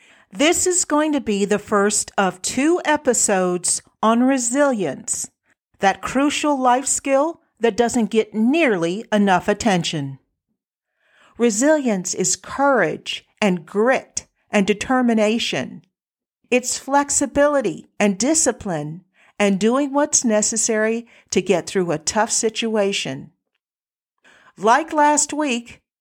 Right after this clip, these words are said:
today is not going to focus on abusive relationships or abusers. In the last episode, we talked about the gift of fear, the value of our intuitive reactions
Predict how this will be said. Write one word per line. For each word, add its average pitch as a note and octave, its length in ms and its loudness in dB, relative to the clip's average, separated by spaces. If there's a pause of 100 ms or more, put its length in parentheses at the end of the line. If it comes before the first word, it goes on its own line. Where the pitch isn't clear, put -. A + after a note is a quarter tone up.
today A3+ 460 0
is F#3 180 -2
not B3 380 0
going G#3 240 0
to B3+ 80 0
focus A3 500 0
on F#3 140 0
abusive A3+ 580 -4
relationships G#3 920 -2 (100)
or A3 400 2
abusers. A#3 960 -4 (960)
In C4+ 200 4
the B3+ 120 4
last C4+ 560 0
episode, G3+ 720 -2 (180)
we D#4 200 2
talked E4 440 0
about F#3+ 500 0
the G3+ 140 -2
gift C#4 540 -2 (100)
of B3+ 200 0 (120)
fear, F3+ 560 -2 (580)
the C4 120 2
value G#3+ 840 0 (100)
of G#3+ 140 2
our G#3 240 4
intuitive G#3+ 840 0
reactions E3 840 -2